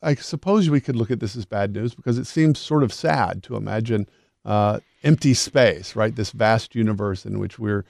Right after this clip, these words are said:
the only ones that are here. On the other hand, uh, that also, I think, ought to help us focus on, uh, the importance and the rarity, uh,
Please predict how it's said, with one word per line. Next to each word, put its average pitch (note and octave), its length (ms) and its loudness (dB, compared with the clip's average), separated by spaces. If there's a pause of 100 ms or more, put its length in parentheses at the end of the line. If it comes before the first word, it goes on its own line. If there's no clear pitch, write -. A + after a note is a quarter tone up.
(280)
the A2+ 80 -4
only G#2+ 220 2
ones G2+ 340 -2
that G2 140 -10
are F#2+ 80 -4
here. A#2 400 4 (360)
On B2+ 140 2
the C3 100 6
other A#3+ 200 6
hand, A2 500 -4
uh, A2 360 0
that A#2+ 360 -2 (140)
also, C#3+ 500 2
I G#2+ 120 0
think, A2 340 -6
ought A2 240 -4
to G#2 80 -14
help B2 260 -6
us G#2+ 120 -8
focus G2+ 460 -10
on, G2 280 -4 (400)
uh, G2 220 -2
the A2 140 0
importance A2 460 2
and A2 80 -2
the G2+ 60 0
rarity, G#2 640 -2
uh, G2 160 -8